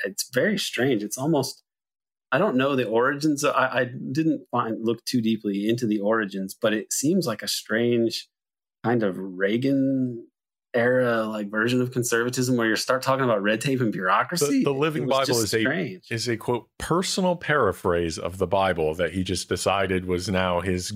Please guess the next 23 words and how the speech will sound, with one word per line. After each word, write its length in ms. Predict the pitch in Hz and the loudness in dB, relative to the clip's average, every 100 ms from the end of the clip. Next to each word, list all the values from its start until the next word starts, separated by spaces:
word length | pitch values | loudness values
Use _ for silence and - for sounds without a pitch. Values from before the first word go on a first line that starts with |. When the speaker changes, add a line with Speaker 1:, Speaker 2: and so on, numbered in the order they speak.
| 101 | -6
Speaker 2:
his 260 | 92 107 | -4 -2
go-to 600 | 95 101 98 - 87 82 | 0 0 0 0 0 0
so 160 | 80 92 | -2 0
that 220 | 85 85 | 0 0
he 100 | 90 | -2
could 240 | 95 85 | -2 -4
put 220 | - 92 90 | -2 -2 0
the 80 | |
word 260 | 87 90 85 | 2 0 0
tape 260 | - 90 - | -2 -2 0
in 140 | 82 | -2
there 180 | 78 78 | 0 0
a 60 | |
bunch 200 | 78 80 | 0 -2
of 80 | 82 | -4
times 440 | - 80 78 78 - | -4 -4 -2 -4 -6
and, 320 | 78 76 78 - | -6 -6 -10 -6
and 200 | 85 80 | -4 0
have 160 | 87 | 0
these, 200 | 82 82 | 0 0
like, 200 | 85 82 - | 0 -2 -4
esoteric 580 | 92 87 - 95 85 | -4 -4 -2 0 0
quotes. 520 | - 101 82 82 - | 0 0 0 -2 -10